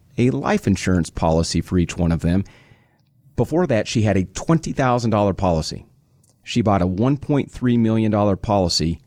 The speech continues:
three months before she was diagnosed with breast cancer. So that was just, oh, it just so happened we did this for that. I mean, that's, that's a big thing. When you look back, it's like, wow, what if that wouldn't have happened?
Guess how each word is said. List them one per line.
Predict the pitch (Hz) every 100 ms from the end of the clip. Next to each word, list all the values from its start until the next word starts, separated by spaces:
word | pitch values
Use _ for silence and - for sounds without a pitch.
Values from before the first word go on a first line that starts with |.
| _ -
three | - 110 113 147
months | 139 107 -
before | - - 98
she | - 87
was | 82
diagnosed | 92 90 82 87 78 - - -
with | 85 -
breast | 85 -
cancer. | 73 67 - - _ _ _ _ _ _ _ _ _ - _ _ _
So | 127 117 - _
that | 95 120 147 185
was | 131 101
just, | 92 117 101 - - _ _ _ _ _ -
oh, | 123 127 131
it | 113 -
just | 127 117 -
so | 120 107
happened | 90 - 160 - 85 90
we | 104 92
did | 98 104 95
this | 98 -
for | 101 98
that. | 123 120 98 -
I | - _ _ _ _ _ -
mean, | 139
that's, | 190 220
that's | - 190 127
a |
big | 85 - 143 135 127 -
thing. | 139 139 104
When | 104
you | 131
look | 135 -
back, | 110 123 120
it's | 104
like, | 87
wow, | 90 104 92
what | 90 101 156
if | 143
that | 135 127 113
wouldn't | 104 104 120
have | 104 85
happened? | 87 95 107 80